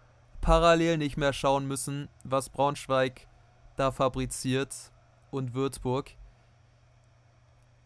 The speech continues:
Eins null würde dann die sichere Meisterschaft bedeuten. Die Bayern in den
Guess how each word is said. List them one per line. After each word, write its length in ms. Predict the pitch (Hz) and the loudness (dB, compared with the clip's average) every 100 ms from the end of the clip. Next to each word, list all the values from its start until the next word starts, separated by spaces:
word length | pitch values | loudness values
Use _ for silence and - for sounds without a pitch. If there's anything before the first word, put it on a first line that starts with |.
| _ | _
Eins 340 | - 147 156 156 | -2 -2 -2 -4
null 220 | 151 135 | -4 -2
würde 260 | 147 147 | -2 -2
dann 340 | 139 135 139 135 - _ _ _ - | 0 -2 -2 -10 -18 _ _ _ -8
die 100 | 135 | -8
sichere 400 | 127 131 135 127 | -6 -6 -4 -2
Meisterschaft 960 | 127 123 - 123 - 117 - - - - - | -2 -4 -4 -4 -4 -6 -6 -16 -18 -18 -16
bedeuten. 540 | - 123 113 107 - 98 | -12 -6 -4 -4 -6 -10
Die 140 | 120 | -4
Bayern 420 | 120 131 139 139 | 0 2 2 -2
in 160 | 127 131 | -6 -6
den 340 | 127 127 127 | -6 -6 -8